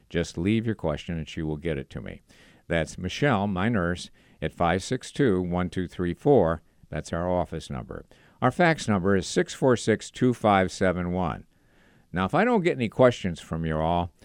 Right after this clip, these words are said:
I may just open up a closed loop email address. So you have two options. Call, leave your question. Be brief, please. Don't, don't, um, you know, be to the point.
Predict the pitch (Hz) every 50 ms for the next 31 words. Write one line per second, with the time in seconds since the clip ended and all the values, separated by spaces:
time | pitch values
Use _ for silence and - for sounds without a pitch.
0 | - _ _ _ - 82 82 85 87 90 98 107 113 117 110 101 107 101 92 -
1 | - 92 95 95 - - 87 90 92 92 90 - _ - 90 80 78 80 80 82
2 | - _ - - - - 110 107 110 107 98 85 - 87 87 92 95 92 95 -
3 | _ _ _ _ _ _ _ _ _ _ _ - 113 127 147 139 120 98 82 78
4 | 78 78 73 - 78 78 78 78 78 80 - - - _ _ _ _ _ _ _
5 | _ _ _ _ _ _ _ _ _ _ _ - - 95 98 101 101 113 117 107
6 | - - 143 147 139 113 95 90 92 - - 92 92 87 - - _ - - 117
7 | 117 117 120 120 110 104 - _ - 80 98 104 110 117 104 - - 101 95 92
8 | - - 95 95 87 - - 180 170 135 123 107 95 80 64 55 - _ _ _
9 | - 87 87 90 90 - - _ _ _ _ - 95 104 117 101 98 95 107 113
10 | 123 - - _ _ - _ _ _ _ _ _ _ _ _ _ - 92 90 95
11 | 95 95 95 85 80 76 90 92 87 82 - _ _ - 127 139 147 135 - -
12 | 110 101 98 98 101 -